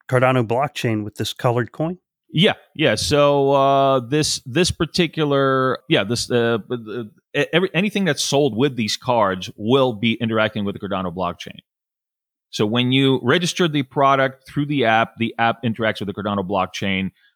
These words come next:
Speaker 2: to register the hash that is assigned to this particular shoe or this particular pair of shoes. And so, uh, I just, I just wanted to make it clear that,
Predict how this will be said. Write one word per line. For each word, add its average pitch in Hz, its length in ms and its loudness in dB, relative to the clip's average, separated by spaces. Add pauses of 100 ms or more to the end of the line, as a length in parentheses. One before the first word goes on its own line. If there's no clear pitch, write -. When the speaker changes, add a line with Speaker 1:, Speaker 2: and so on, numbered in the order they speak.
(120)
Speaker 2:
to - 100 -2
register 101 340 0
the 90 140 -2
hash 92 560 -2 (540)
that 107 320 2
is 95 420 0 (100)
assigned 107 460 2
to - 60 -6
this 95 140 -4
particular 90 460 -8
shoe - 240 -8 (840)
or 104 80 -2
this 104 140 -4
particular 95 380 -4
pair 85 240 -6
of 78 140 -10
shoes. - 320 -18 (840)
And 151 160 2
so, 160 280 4
uh, 156 200 0
I 156 120 2
just, 156 160 -6
I 160 80 0
just 175 160 0
wanted 190 180 0
to 165 100 -2
make 151 200 -4
it - 120 -14
clear 151 300 2
that, 117 300 2